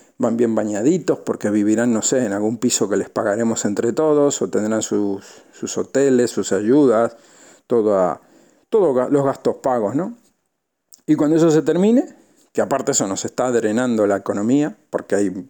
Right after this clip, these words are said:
montones, y cada vez vienen más y más y más y más, cuando la ayuda, <laughs> cuando ese dinero no esté y se acabe, esa gente que no tiene trabajo, repito, y tiene una cultura distinta a la nuestra, ¿qué va a hacer?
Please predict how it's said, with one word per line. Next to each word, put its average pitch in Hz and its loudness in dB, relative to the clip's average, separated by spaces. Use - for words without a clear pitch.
montones, 113 -2
y 107 -6
cada 98 -2
vez 107 2
vienen 101 0
más 110 -2
y 104 0
más 101 -4
y 107 -4
más 196 -2
y 226 0
más, 165 -2
cuando 123 2
la 117 4
ayuda, 147 2
<laughs> - -12
cuando 147 -4
ese - -2
dinero 165 4
no 123 4
esté 170 -2
y - -12
se - -4
acabe, 160 0
esa 120 -2
gente 151 0
que 107 -2
no 107 0
tiene 123 2
trabajo, 113 -2
repito, 120 -2
y 113 -10
tiene 117 0
una 107 0
cultura 107 0
distinta 107 -2
a 98 2
la 98 -2
nuestra, 143 -2
¿qué 185 -2
va - -2
a - -2
hacer? - -4